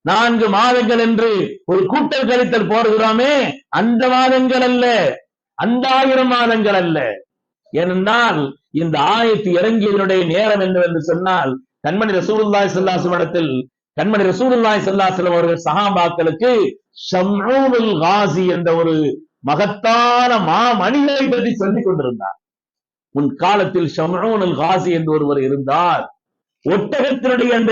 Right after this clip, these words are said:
எலும்பு துண்டுகள் தான் அவருக்கு உண்டான ஆயுதம். எதிரிகள் அவரிடத்தில் சண்டையிட வரும் பொழுது அவர்களை எதிர்த்து அந்த ஒட்டகத்தினுடைய அந்த எலும்பு துண்டுகளை வைத்தே அவர் அல்லாஹ்வுடைய பாதையில்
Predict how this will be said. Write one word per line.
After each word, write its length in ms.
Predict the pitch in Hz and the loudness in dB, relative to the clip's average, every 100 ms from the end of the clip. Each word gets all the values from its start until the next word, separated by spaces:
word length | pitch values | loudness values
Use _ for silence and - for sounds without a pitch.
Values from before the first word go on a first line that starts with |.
| 196 | 2
எலும்பு 360 | 214 294 311 302 - | 0 0 0 -2 0
துண்டுகள் 460 | 277 269 262 262 | 0 0 0 0
தான் 240 | 247 247 240 | 2 0 2
அவருக்கு 320 | 233 226 214 | 2 0 0
உண்டான 300 | 220 233 226 | 0 2 2
ஆயுதம். 560 | 196 233 214 202 190 143 113 _ _ _ _ _ 139 | 2 2 0 0 -2 -6 -12 _ _ _ _ _ -2
எதிரிகள் 540 | 185 269 269 240 240 | 0 2 2 2 2
அவரிடத்தில் 560 | 214 214 202 - 180 170 | 0 0 0 -2 -4 -2
சண்டையிட 380 | 180 208 202 180 | -2 0 2 2
வரும் 260 | 175 202 | 2 2
பொழுது 300 | 190 190 240 285 196 - - | 2 2 2 2 0 -4 -6
அவர்களை 460 | 156 196 196 185 175 | -2 0 0 2 2
எதிர்த்து 420 | 190 254 247 233 | 2 2 0 -2
அந்த 180 | 208 196 | 0 2
ஒட்டகத்தினுடைய 920 | 185 202 - 277 285 285 262 233 220 214 202 175 - _ _ | 0 0 -2 -2 -2 -2 -2 0 0 2 2 0 -4 _ _
அந்த 280 | 160 220 208 202 | -4 0 0 2
எலும்பு 400 | 220 320 349 339 - | 2 0 -2 -4 -2
துண்டுகளை 480 | 311 302 302 285 269 | -2 0 0 0 0
வைத்தே 400 | 254 254 - 240 226 | 0 0 0 0 0
அவர் 200 | 190 208 | 0 0
அல்லாஹ்வுடைய 600 | 190 214 294 302 240 233 185 | 0 0 -2 0 0 0 0
பாதையில் 480 | 196 208 196 190 | 0 0 0 0